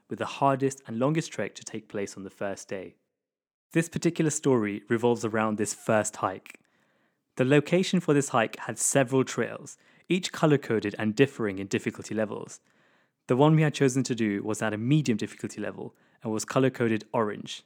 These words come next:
The trail was to take approximately six hours to complete. So we started the day in good spirits, arriving to the start of the trail at ten A M. We started with a slow walk up into the mountains, taking regular breaks for capturing unreal mountain shots.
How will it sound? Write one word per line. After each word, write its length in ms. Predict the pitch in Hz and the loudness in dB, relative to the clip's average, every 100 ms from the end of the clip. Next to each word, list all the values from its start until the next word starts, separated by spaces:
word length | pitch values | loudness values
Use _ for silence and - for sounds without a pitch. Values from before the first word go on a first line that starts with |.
| _ _ _ _ | _ _ _ _
The 80 | 131 | -6
trail 260 | - 151 156 | 4 6 6
was 140 | 147 | 4
to 60 | - | -2
take 280 | 127 120 | -4 -4
approximately 600 | - - 147 - 135 131 | -6 -2 -2 0 -2 -2
six 420 | - - 151 - - | -2 -2 -2 -4 -6
hours 280 | 123 110 101 | -2 0 -2
to 100 | - | -8
complete. 400 | - - 101 - _ _ _ _ _ _ _ | -14 -12 -12 -12 _ _ _ _ _ _ _
So 160 | - 160 | -2 2
we 120 | 165 | 4
started 360 | - 185 196 | 6 4 4
the 100 | 208 | 4
day 240 | 170 131 123 | 4 4 4
in 180 | 123 113 | 2 2
good 180 | 120 | 2
spirits, 520 | - - 104 - - - | 0 -2 -4 -4 -10 -8
arriving 380 | 120 117 135 147 | -2 2 4 2
to 100 | - | -2
the 80 | 131 | -2
start 300 | - 151 156 | 0 2 2
of 20 | |
the 80 | 147 | 0
trail 420 | - 123 107 110 - | 0 2 2 0 -4
at 200 | 127 - | -6 -4
ten 180 | 127 107 | -2 -2
A 140 | 101 | -4
M. 200 | 95 101 _ _ _ _ _ _ - | -6 -12 _ _ _ _ _ _ -2
We 60 | |
started 400 | 123 - 147 175 | 0 4 4 4
with 100 | 147 | 0
a 60 | 131 | 0
slow 320 | - 147 147 | 0 4 4
walk 300 | 135 123 - 139 | 6 2 0 -8
up 140 | - | -6
into 140 | 127 | -6
the 60 | 123 | -2
mountains, 560 | 117 104 104 101 98 - | 0 0 -2 -4 -6 -6
taking 380 | 110 110 104 | -8 -4 -6
regular 400 | 101 127 131 143 | 0 2 2 0
breaks 340 | 127 110 104 - | 2 0 -2 -8
for 60 | |
capturing 640 | 113 - - - 113 104 - _ _ | -10 -10 -10 -8 -6 -8 -12 _ _
unreal 680 | 131 127 127 - 110 110 104 | -2 0 0 -4 -6 -6 -4
mountain 340 | 98 95 - | -6 -8 -10
shots. 340 | - - - | -12 -12 -14